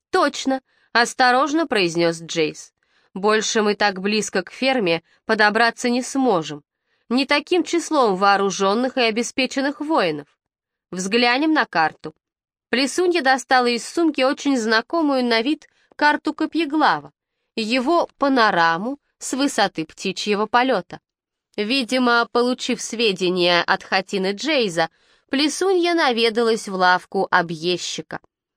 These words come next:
Ещё у неё в сумке Хатин заметила карту Клык горы,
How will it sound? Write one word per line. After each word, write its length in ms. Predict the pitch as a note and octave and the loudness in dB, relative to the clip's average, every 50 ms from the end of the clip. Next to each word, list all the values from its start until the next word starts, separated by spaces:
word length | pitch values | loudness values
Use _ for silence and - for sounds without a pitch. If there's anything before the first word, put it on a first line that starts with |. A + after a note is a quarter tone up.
| _ _ _ - | _ _ _ -4
Ещё 500 | G3+ G3+ G#3 B3 G#3+ - - B3+ A#3 A3+ | -4 -2 0 0 -2 -2 0 0 2 2
у 40 | A3+ | 2
неё 260 | A3+ A3 A3 G#3+ G#3+ | 2 0 0 0 0
в 80 | G#3+ - | -2 -4
сумке 500 | - - D#4 D4 C4 - - G3 F#3+ - _ _ _ _ _ _ - | -4 -2 0 0 0 0 0 -2 -2 -4 _ _ _ _ _ _ -8
Хатин 420 | - - B3+ C4 - E4+ G4 F#4 | -2 0 0 0 2 0 0 0
заметила 560 | D#4 E4 D#4 D4 D4 D#4+ D#4 - E4 D#4 D4+ | 2 2 2 2 0 0 -2 -2 -2 -2 -2
карту 460 | - - A#3+ A3 A3 A3+ - - D4+ C#4+ | -2 0 2 2 2 2 0 -4 -6 -6
Клык 380 | - - C4 A3 A3 G#3+ - | -4 -2 0 0 0 -2 -4
горы, 480 | G#3 G3 A#3 C4+ D4 C#4 A#3 F#3 F3+ | -4 0 0 2 2 2 0 -2 -4